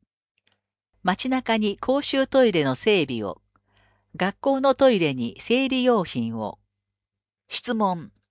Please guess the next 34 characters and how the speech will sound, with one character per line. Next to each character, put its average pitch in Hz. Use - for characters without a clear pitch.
丸 196
一。 190
車 262
で 240
移 202
動 269
す 254
る 254
人 220
は 120
ど 226
こ 233
で 180
も 135
移 139
動 226
で 214
き 220
る 151
が、 113
徒 269
歩 254
で 160
移 143
動 208
す -
る 175
人、 -
特 254
に 131
高 247
齢 240
者 127
は 113